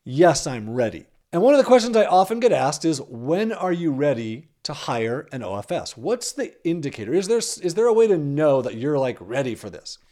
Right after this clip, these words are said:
And I've always felt like there actually, there is a really, really good indicator for this. If you have something in your business that you know how to do, is repeatable, and is something that you feel like you could teach someone else to do,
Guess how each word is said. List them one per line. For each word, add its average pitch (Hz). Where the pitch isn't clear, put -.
And 180
I've 175
always 247
felt 214
like 190
there 156
actually, 190
there 170
is 196
a 190
really, 143
really 135
good 113
indicator 92
for 95
this. -
If 143
you 233
have 311
something 226
in 180
your 170
business 117
that 131
you 160
know 127
how 185
to 214
do, 123
is 135
repeatable, 196
and 151
is 147
something 254
that 220
you 190
feel 214
like 180
you 165
could 131
teach 220
someone 165
else 147
to -
do, 113